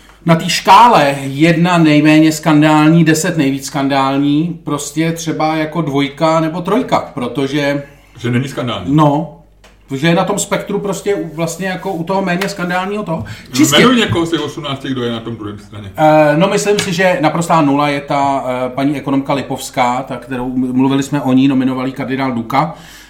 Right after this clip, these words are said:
Speaker 1: A prezident Miloš Zeman mu za to teďko poděkoval, včera nebo předevčírem, ty vole, master troll.
Speaker 2: Takže ona si myslí, že je horší kandidát než Luboš Ksaver?
Speaker 1: Takhle, to je ženská, která tvrdí, že v životě neviděla, eh,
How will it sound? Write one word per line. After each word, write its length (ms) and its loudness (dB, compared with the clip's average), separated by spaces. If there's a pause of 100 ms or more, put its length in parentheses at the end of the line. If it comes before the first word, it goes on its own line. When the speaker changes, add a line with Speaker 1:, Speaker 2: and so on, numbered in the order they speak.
(120)
Speaker 1:
A 420 2
prezident 380 0
Miloš 220 2
Zeman 220 4
mu 80 2
za 100 -2
to 80 -6
teďko 240 -6
poděkoval, 600 0
včera 200 -8
nebo 120 -4
předevčírem, 580 -2
ty 100 -2
vole, 200 -2
master 500 0
troll. 220 0
Speaker 2:
Takže 180 4
ona 200 2
si 100 -6
myslí, 160 -6
že 60 0
je 60 0
horší 300 -4
kandidát 340 -4
než 180 -10
Luboš 220 -10
Ksaver? 200 -14 (180)
Speaker 1:
Takhle, 300 2 (160)
to 120 0
je 100 2
ženská, 440 -2
která 300 0
tvrdí, 280 -4
že 100 -2
v 40 -2
životě 300 -2
neviděla, 560 -2
eh, 800 -8